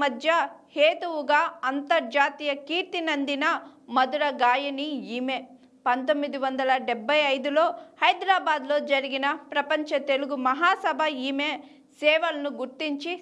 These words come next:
సత్కరించింది. పంతొమ్మిది వందల డెబ్బై తొమ్మిదిలో రాజ్యలక్ష్మి అవార్డుతో ఈమెను గౌరవించింది. లండన్లోని ప్రముఖ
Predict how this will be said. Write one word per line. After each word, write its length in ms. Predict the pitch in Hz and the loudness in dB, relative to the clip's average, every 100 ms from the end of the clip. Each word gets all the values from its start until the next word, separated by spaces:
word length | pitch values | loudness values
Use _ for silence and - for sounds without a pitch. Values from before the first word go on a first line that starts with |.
| - | -4
సత్కరించింది. 840 | 269 254 - 269 269 262 294 269 269 269 - - _ - | -4 -4 -4 -2 -2 -6 -6 -6 -6 -10 -20 -20 _ 0
పంతొమ్మిది 500 | 262 269 302 302 285 | 0 2 0 0 -2
వందల 260 | 277 269 269 247 | -2 0 2 2
డెబ్బై 260 | 240 226 294 285 | 0 0 -2 0
తొమ్మిదిలో 500 | 262 285 320 294 302 330 - - _ 269 | -2 -2 0 0 2 0 -2 -18 _ 2
రాజ్యలక్ష్మి 760 | 311 320 392 381 359 - 311 311 254 | 2 2 0 2 0 -4 -4 0 2
అవార్డుతో 500 | 262 294 277 277 311 311 254 277 | 2 2 0 -4 -4 -4 -4 -2
ఈమెను 300 | 277 277 320 214 | -2 0 -2 2
గౌరవించింది. 760 | 247 254 269 277 277 294 269 277 - - _ _ 262 | 2 2 -2 -4 -4 -4 -4 -6 -10 -20 _ _ 2
లండన్లోని 760 | 294 349 392 427 381 320 302 349 294 | 2 4 2 2 2 2 0 -6 -2
ప్రముఖ 280 | 285 294 | 0 0